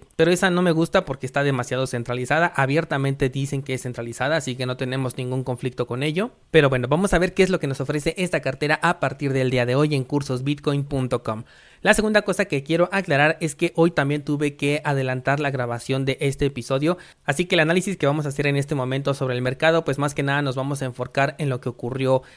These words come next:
el fin de semana, pero si ocurre algún movimiento entre el momento en el que estoy grabando y en el que tú escuchas este episodio, pues probablemente exista esa diferencia, o si salió alguna noticia realmente importante, pues no la voy a poder cubrir,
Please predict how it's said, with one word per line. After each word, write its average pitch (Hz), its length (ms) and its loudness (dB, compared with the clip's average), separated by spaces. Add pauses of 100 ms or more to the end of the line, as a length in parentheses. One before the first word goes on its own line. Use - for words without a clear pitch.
(120)
el 135 160 0
fin 143 160 -2
de 147 100 4
semana, 156 440 2
pero 175 180 2
si 156 140 -2
ocurre 143 260 -2
algún 139 220 0
movimiento 139 640 0
entre 131 360 -4
el 123 60 -2
momento 135 340 0
en 139 60 2
el 131 80 -2
que 135 80 -6
estoy 139 200 -2
grabando 143 480 2
y 147 100 -6
en 131 80 0
el 127 140 -4
que 135 100 -2
tú 143 120 0
escuchas 143 460 -4
este 131 200 -6
episodio, 147 480 0 (140)
pues 143 120 2
probablemente 160 540 2
exista 147 420 0
esa 143 220 0
diferencia, 139 560 -2
o 139 80 -2
si 131 120 -6
salió 127 260 -2
alguna 147 280 0
noticia 135 400 -2
realmente 139 400 0
importante, 131 480 -4
pues 113 180 -8
no 127 120 -6
la 127 100 -2
voy 120 160 -4
a 117 80 -6
poder 117 280 -6
cubrir, 156 340 -2